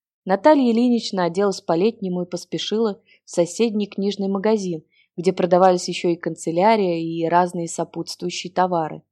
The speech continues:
Там она купила несколько воздушных шариков, стопку самой тонкой бумаги для письма, клей, краски и кисточки. Она отлично помнила, как бабушка делала головки кукол из папье-маше.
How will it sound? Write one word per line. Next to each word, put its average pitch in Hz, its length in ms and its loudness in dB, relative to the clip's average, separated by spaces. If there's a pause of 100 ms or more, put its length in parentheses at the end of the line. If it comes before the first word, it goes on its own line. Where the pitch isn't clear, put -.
(800)
Там 294 220 4
она 208 160 2
купила 196 380 0
несколько 175 540 -2
воздушных 165 520 -4
шариков, 220 580 0 (340)
стопку 269 420 0
самой 190 360 2
тонкой 190 380 -2
бумаги 170 460 -2
для 214 160 -2
письма, 196 540 -6 (440)
клей, 233 640 0 (120)
краски 202 480 2
и 196 80 -2
кисточки. - 760 -10 (680)
Она 208 260 2
отлично 226 400 0
помнила, 214 460 2
как 175 240 -2
бабушка 202 420 4
делала 185 400 0
головки 180 500 0
кукол 196 400 -2
из 180 120 -8
папье-маше. 185 800 -4